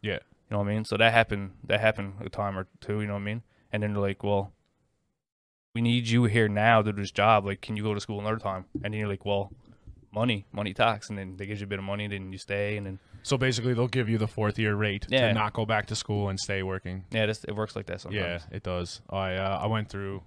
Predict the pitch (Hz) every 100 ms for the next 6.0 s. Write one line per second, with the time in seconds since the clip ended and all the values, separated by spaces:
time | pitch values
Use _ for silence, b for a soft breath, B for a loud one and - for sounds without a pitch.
0 | - 101 101 110 147 117 117 110 110 104
1 | 107 104 107 110 110 110 110 107 107 -
2 | 101 107 B B B B B B - 113
3 | 110 107 110 110 110 107 - _ _ _
4 | _ _ _ 110 117 127 131 123 120 120
5 | - - 120 101 101 120 98 - 117 143